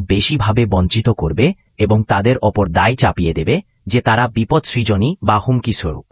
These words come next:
অর্থাৎ ভিকটিমকেই অপরাধী বানিয়ে দেওয়া হচ্ছে। ট্রাম্পের পরিকল্পনা বাস্তবে শান্তি চুক্তি নয়, এটি একটি এমন কাঠামো যা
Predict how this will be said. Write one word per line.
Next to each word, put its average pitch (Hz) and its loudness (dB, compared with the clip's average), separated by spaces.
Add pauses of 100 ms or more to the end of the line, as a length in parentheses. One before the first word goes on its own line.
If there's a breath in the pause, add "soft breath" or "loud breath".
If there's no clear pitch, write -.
(280)
অর্থাৎ 131 0 (240)
ভিকটিমকেই 151 0
অপরাধী 117 2
বানিয়ে 101 0
দেওয়া 85 0
হচ্ছে। 80 -6 (220)
ট্রাম্পের 160 2
পরিকল্পনা 131 2
বাস্তবে 107 0
শান্তি 110 0
চুক্তি - 0
নয়, 92 2 (340)
এটি 131 0
একটি 143 0
এমন 113 2
কাঠামো 90 -2 (140)
যা 110 2